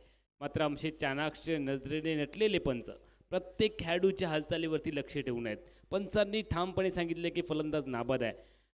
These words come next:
आणि त्यानंतर मात्र, अ, सर्व क्षेत्ररक्षक आपापल्या जागेवरती जाताना आपण पाहतोय. धावसंख्या धावफलकावरती थांबली आहे, अवघी एक धाव. पहिल्या षटकाचा खेळ आपण पाहतोय, जो अनिवार्य पॉवर प्लेचं षटक, अ, मैदानाच्या आतमध्ये रंगलंय.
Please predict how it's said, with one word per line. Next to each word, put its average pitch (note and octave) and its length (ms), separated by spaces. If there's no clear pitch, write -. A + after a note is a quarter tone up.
आणि E3+ 240
त्यानंतर G3 440
मात्र, G3+ 400
अ, E3+ 120
सर्व F3 280
क्षेत्ररक्षक E3 560
आपापल्या D3+ 360
जागेवरती D3 420
जाताना C3+ 260
आपण C3 220
पाहतोय. A#2+ 400
धावसंख्या D3 420
धावफलकावरती C#3+ 560
थांबली D#3+ 420
आहे, B2 80
अवघी F#3+ 320
एक E3+ 280
धाव. C3 160
पहिल्या G3 340
षटकाचा G3 460
खेळ E3 120
आपण D3 220
पाहतोय, C3 360
जो E3 200
अनिवार्य A3 480
पॉवर D#3+ 220
प्लेचं D#3 240
षटक, D3 500
अ, B2 120
मैदानाच्या C3+ 500
आतमध्ये B2 340
रंगलंय. C3 400